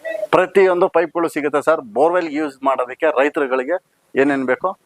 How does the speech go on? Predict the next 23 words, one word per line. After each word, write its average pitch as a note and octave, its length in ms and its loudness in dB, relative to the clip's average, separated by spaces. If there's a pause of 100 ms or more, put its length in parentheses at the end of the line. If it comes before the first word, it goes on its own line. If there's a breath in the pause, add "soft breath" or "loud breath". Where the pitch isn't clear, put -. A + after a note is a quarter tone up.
ಎಲ್ಲ C#3 240 4
ಕೇಸಿಂಗ್ C#3+ 400 -4
ಪೈಪು, C#3 300 -2
ಫಿಲ್ಟರ್ C#3 400 0
ಪೈಪ್‌ಗಳು C3+ 420 -4 (400)
ಸಿಗುತ್ತೆ D3 340 2
ಸರ್. A2+ 180 0 (300)
ಜಿ A2+ 140 2
ಎ F3 140 6
ಪೈಪು D#3+ 420 0
ಮತ್ತೆ D3 300 0 (580 loud breath)
ರೈತರು D3 260 0
ಬಿಡ್ತಾರಲ್ಲ, B2 440 0 (480)
ಜಮೀನ್ C3+ 300 0
ಬಿಡೋ B2+ 180 2
ಜಿ A#2+ 140 -6
ಎ C3+ 160 4
ಪೈಪ್‌ಗಳು A#2 440 -4
ಕೂಡ A#2 160 -2 (480)
ನಮ್ಮ A2 140 0
ಹತ್ರ D3+ 200 0
ಸಿಗುತ್ತೆ A2 460 -8
ಸರ್. F#2+ 160 -4